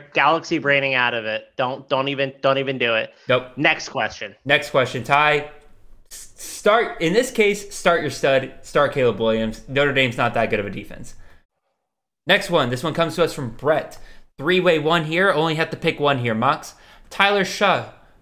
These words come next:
Speaker 2: going up against Oklahoma, or Joe Milton going up against Vanderbilt,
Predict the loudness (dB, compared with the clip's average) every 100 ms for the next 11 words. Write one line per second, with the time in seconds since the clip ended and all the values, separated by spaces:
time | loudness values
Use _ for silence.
0 | _ _ _ -2 2 2 2 2 0 0
1 | -2 -4 -2 -2 0 -2 0 0 0 -2
2 | -2 0 2 2 2 0 2 0 0 -4
3 | -4 -2 -2 -2 -4 -4 -4 -2 -2 -2
4 | -2 -2 -2